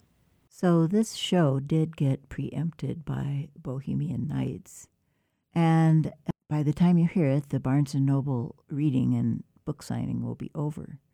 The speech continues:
But the book is still going to be there, and Carl will have some other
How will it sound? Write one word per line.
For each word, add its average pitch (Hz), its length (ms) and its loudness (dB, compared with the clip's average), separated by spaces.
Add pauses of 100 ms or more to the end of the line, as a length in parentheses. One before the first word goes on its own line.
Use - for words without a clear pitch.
(840)
But - 200 -6 (240)
the 147 100 -8
book - 260 -10
is 170 60 -4
still 185 300 -4
going 180 240 2
to 165 80 -2
be 185 180 2
there, 143 380 -4 (840)
and 156 140 -4
Carl 151 240 -2
will 151 80 0
have 143 240 -2
some 160 260 -2
other 165 440 0